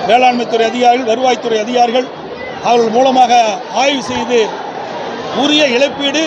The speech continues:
அந்த விவசாயிகளுக்கு வழங்கப்பட வேண்டும். அதை நம்பித்தான் அவர்கள் வாழ்ந்து கொண்டிருக்கின்றார்கள்.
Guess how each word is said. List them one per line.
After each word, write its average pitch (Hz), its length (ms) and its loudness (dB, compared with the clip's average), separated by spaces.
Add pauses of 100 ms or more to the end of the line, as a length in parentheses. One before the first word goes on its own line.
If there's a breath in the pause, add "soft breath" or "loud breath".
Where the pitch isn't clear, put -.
(480)
அந்த 220 140 -4
விவசாயிகளுக்கு 240 600 0
வழங்கப்பட 226 340 -2
வேண்டும். 254 420 2 (720)
அதை 233 240 2
நம்பித்தான் 277 640 -2 (160)
அவர்கள் 233 240 -2
வாழ்ந்து 269 320 -2
கொண்டிருக்கின்றார்கள். 240 640 -2